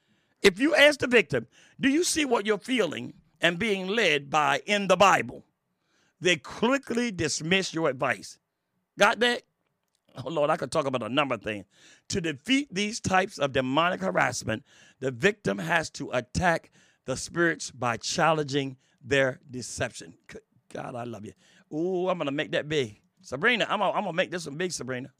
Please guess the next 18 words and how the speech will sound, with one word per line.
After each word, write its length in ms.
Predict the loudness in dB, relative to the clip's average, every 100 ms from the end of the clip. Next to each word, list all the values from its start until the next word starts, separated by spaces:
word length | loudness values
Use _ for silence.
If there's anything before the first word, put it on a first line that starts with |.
| _ _ -10
Minister 360 | -6 -6 -6 -8
Sabrina, 380 | -4 -4 -2
look 140 | -2 0
at 60 |
that. 180 | 2 0 _ _ _ _ _ _ 4
There 160 | 6
you 120 | 6 2
go. 200 | 0 2
There 300 | 4 6 6
you 160 | 4
go. 340 | 2 -2 -4 -16 _ _ _ _ _ _ -2
To 180 | 0 2
defeat 500 | 0 0 2 2 0 -14 -20
these 380 | -2 2 2 0
types 460 | 4 4 4 -2 0
of 180 | 0 2
demonic 500 | -2 2 2 2 -2
harassment, 600 | -2 -2 -2 -4 -8